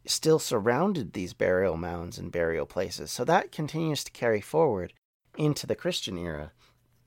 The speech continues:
And in fact, the term for a church in Wales, and, and, uh, mostly the name for churches in Wales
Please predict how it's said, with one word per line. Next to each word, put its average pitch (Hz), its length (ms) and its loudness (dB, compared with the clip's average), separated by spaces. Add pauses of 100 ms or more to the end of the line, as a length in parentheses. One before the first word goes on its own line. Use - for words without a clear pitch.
(600)
And 131 100 4
in 123 120 4
fact, 117 440 4 (480)
the 135 140 -4
term 165 460 0
for 127 500 4
a 110 420 2 (380)
church - 580 -2 (300)
in 113 260 0
Wales, 123 640 6
and, 104 200 -4
and, 95 220 -4 (140)
uh, 90 220 0 (360)
mostly 113 460 0
the 85 100 -4
name 95 240 -2
for 98 160 -6
churches 98 400 -4
in 101 180 -6
Wales 98 360 0